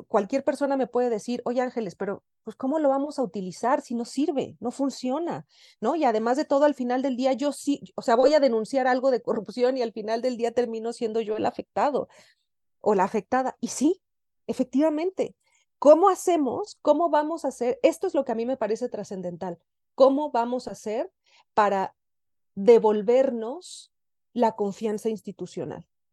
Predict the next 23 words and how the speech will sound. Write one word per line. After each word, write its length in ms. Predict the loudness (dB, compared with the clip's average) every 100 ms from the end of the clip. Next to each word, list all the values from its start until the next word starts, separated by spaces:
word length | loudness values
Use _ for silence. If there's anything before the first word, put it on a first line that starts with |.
| _ _ -20 -20 _
¿Cómo 260 | 6 6 4
le 140 | 4
vamos 340 | 2 0 -4
a 60 | -6
hacer 400 | -8 -4 -2 -4 -10 _ _
para 300 | 4 6 4
creer 440 | 4 6 8 8 6
que 120 | -2
porque 400 | 0 -2 0 0
venga 340 | 2 2 2
un 220 | 2 0 0
órgano 360 | 0 0 -2
internacional 760 | -6 -6 -6 -8 -6 -2 -2 0
que 100 | -2
trabaje 400 | 2 2 4 2
con 160 | 0
las 160 | -2 -4
instituciones 680 | -8 -10 -8 -4 0 0 -2
mexicanas, 540 | -8 -6 -4 -4 -6
entonces 400 | -6 -4 -4 -2
va 60 | -4
a 60 |
funcionar? 560 | -4 -6 -4 -4 -4